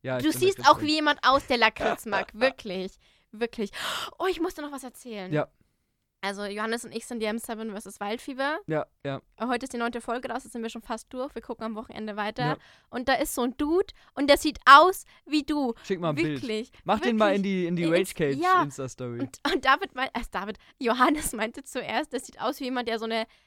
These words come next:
Speaker 2: Spaß, Spaßbrille dra-, drauf hat, mit so einem Schnauzer, mit so einer
Speaker 1: <laughs>
Speaker 2: größeren Nase und so einer Brille.
Speaker 1: So wie ich.
Speaker 2: Ja, so wie du.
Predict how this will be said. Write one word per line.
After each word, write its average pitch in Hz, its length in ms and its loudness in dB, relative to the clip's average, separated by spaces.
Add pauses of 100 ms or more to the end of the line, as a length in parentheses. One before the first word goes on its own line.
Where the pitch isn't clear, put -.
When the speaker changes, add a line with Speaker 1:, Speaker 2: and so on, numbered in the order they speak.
Speaker 2:
Spaß, - 480 6 (220)
Spaßbrille 226 680 0
dra-, 202 200 -6 (160)
drauf - 320 -2
hat, 240 160 4
mit 262 120 -4
so 254 80 -6
einem 233 80 -4
Schnauzer, 277 520 2
mit 254 160 -4
so 262 80 -8
einer 226 260 -2
Speaker 1:
<laughs> 226 280 -4
Speaker 2:
größeren 254 480 -2
Nase 240 340 -4
und 247 120 -8
so 277 40 -4
einer 247 160 -2
Brille. 302 540 0
Speaker 1:
So 143 160 -6
wie 185 260 -2
ich. - 20 -20 (220)
Speaker 2:
Ja, 269 140 8
so - 100 2
wie 196 60 6
du. 440 680 2